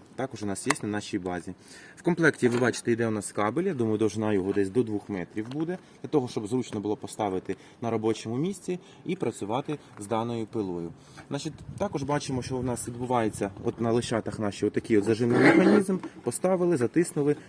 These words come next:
і працюєте з вашою заготовкою. В принципі, максимально все просто.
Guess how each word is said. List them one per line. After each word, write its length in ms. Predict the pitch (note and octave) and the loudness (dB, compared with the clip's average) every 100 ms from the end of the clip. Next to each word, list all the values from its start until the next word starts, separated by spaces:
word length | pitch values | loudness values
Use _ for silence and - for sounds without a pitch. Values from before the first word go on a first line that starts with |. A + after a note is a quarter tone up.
| - | -2
і 60 | F3 | 2
працюєте 580 | B2+ G#2+ B2+ C#3 C3 B2 - | 4 4 4 2 2 -2 -6
з 80 | G2+ | -6
вашою 460 | G#2 A#2 - G#2+ G#2 - - | 2 2 2 0 0 -4 -4
заготовкою. 680 | G2 G#2+ A2+ F2+ E2+ - | -4 -2 -2 -2 -2 -6
В 40 | F2+ | -2
принципі, 380 | D3+ F3+ D#3 C3+ | -2 0 -2 -2
максимально 560 | A#2 - B2+ B2 A2 | -4 -4 -2 -2 -2
все 200 | G2+ - | -4 -6
просто. 500 | G#2 D3+ F#3 - F3 | -4 0 0 -2 -8